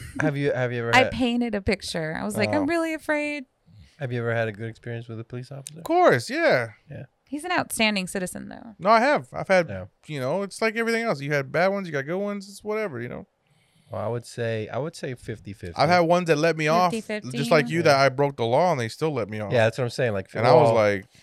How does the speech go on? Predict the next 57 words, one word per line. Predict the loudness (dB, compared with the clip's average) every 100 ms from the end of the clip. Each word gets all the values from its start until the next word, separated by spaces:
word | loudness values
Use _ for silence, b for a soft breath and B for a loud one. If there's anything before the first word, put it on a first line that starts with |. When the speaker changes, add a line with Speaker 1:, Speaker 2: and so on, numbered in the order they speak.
| b
Speaker 1:
no, | -2 2
Speaker 2:
Why'd | 4
Speaker 1:
I | 6
Speaker 2:
you |
Speaker 1:
always | 6 4
Speaker 2:
say | 2
Speaker 3:
"What | 2
Speaker 2:
just | 0 2
like | 0
Speaker 3:
the | 0
Speaker 2:
you, | -2
I | -2
Speaker 3:
fuck?" | -2
Speaker 2:
broke | -4 -2
the | 0
law? | 0 0 -2
Speaker 3:
Well, | -8 -8
you | -6
Speaker 2:
That's | -2
Speaker 3:
said | 0
you | 0
were |
Speaker 2:
not | 0
that | 2
Speaker 3:
speeding. | 2
Speaker 2:
bad. | 2 2 -2 -6 -16 _ _
Well, | -12 -8
yeah. | -6 -4 -4
Speaker 3:
That's | -6 -2
very | -2
dangerous. | 0 -4 -2
In | -2
the | 0
rain, | 0 0 0 -4 -8
it's, | -16 -18 _
it's | -16
dangerous. | -6 -4 -2 0
Speaker 2:
I | 0 -2
was | -2
young. | 2 4 4 2 0 -2 -8 -14 _
Speaker 3:
What, | -6
what | 0 4
about | 4 2
the |
families | -4 -2 0 -2 -2
on |
the | -2
road? | 0 0 0 -2 -6 -10 _ _ _ -20 -6
Speaker 2:
I | 2 2
was | 4
weaving | 2 0 0 0
in | 0
and | 0
out | 0 0
of | 2
them. | 2 2 -2 -6
Speaker 3:
Exactly. | -4 -4 -4 -8